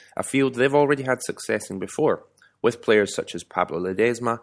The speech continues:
Maxi Lopez, Ezequiel Schelotto, eh,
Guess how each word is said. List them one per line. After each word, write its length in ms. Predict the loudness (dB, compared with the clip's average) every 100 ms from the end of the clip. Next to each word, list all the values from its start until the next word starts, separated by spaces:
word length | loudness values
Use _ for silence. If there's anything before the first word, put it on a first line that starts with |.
| _ -8
Maxi 320 | -8 -6 -6 -2
Lopez, 480 | -2 -2 -6 -6 -16 _ -8
Ezequiel 420 | -6 -6 -4 -6
Schelotto, 680 | -4 0 2 2 2 -4 -4 _ _ -14
eh, 300 | -10 -10